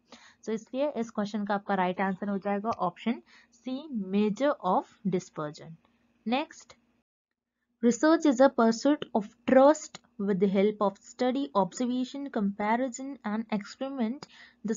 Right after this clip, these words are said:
search for knowledge through objective and systematic method of finding solutions to a problem defined by। अनुसंधान, अध्ययन, अवलोकन, तुलना और प्रयोग की मदद से विश्वास की खोज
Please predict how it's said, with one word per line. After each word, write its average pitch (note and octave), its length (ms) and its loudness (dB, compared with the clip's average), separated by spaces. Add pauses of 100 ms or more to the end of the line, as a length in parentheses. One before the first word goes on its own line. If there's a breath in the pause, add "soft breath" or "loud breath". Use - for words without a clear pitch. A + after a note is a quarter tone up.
search C#4 240 2
for C#4 320 -2
knowledge A3+ 540 2
through A#3 200 -4 (140)
objective A#3 500 -4
and C#4+ 220 -4
systematic A3 680 -4
method G#3 380 -2
of D4 100 2 (160)
finding A3 380 0 (200)
solutions A3+ 680 -2
to A3 60 0
a G3 100 0 (120)
problem G#3 440 0
defined G3 560 -2
by। D#3 160 -8 (840 soft breath)
अनुसंधान, C#4 800 0
अध्ययन, G3+ 560 -2 (460 loud breath)
अवलोकन, A#3 680 4 (140)
तुलना B3+ 340 4
और C4 280 0
प्रयोग A3+ 460 0
की C#4+ 120 -8
मदद G3+ 440 0 (340)
से C#4 240 0 (460 soft breath)
विश्वास G#3+ 520 -2
की D#4+ 220 -4
खोज G#3+ 560 -2